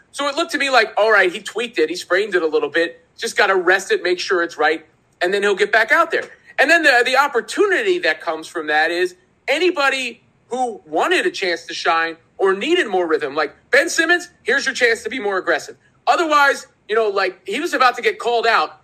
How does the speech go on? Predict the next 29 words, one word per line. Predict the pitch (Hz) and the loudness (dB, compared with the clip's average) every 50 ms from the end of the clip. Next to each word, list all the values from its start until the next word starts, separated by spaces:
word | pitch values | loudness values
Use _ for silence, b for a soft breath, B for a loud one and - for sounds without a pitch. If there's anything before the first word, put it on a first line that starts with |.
| _ _ | _ _
by | - 190 202 | 0 0 2
a | 196 | 2
lot | 202 190 | 0 0
of | 185 196 | 0 -2
people, | 214 196 175 - | -8 -12 -12 -8
probably | - 214 220 226 240 240 233 | -4 -4 -4 -2 -2 0 0
already | 226 220 214 208 190 196 | 0 2 0 0 -2 -2
was. | 180 - - - - 147 151 - _ _ _ _ _ | -2 -2 0 0 0 -2 -6 -10 _ _ _ _ _
This | - 220 247 - | -4 -4 -4 -4
could | - 262 240 | -6 -8 -8
be | - 226 208 | -4 -2 -2
a | 196 | -2
chance | 190 - 196 190 190 185 - - _ _ _ _ _ _ | -2 -2 -2 -4 -4 -4 -8 -16 _ _ _ _ _ _
for | - 196 185 | -4 -2 -2
him | 160 - 214 208 185 165 160 - _ _ _ _ | 0 0 -2 -2 -2 -4 -8 -12 _ _ _ _
to | - 208 | -14 -6
put | 196 208 208 196 | 0 2 4 4
his | 185 - | 4 2
head | - 185 180 185 | 0 -2 0 2
down | 175 165 160 156 156 - - _ _ _ | 2 2 2 0 -2 -4 -8 _ _ _
and | 170 175 - | -8 -4 0
drive | 180 180 175 170 160 | 2 2 2 2 0
to | - 180 | -2 -4
the | 170 160 | -4 -2
rim | 151 170 170 160 | -2 -2 -2 -2
a | 160 | 0
little | 151 156 151 | 2 2 2
bit | - 156 151 | 2 0 0
more | 147 151 151 151 147 - | 2 0 0 0 -2 -4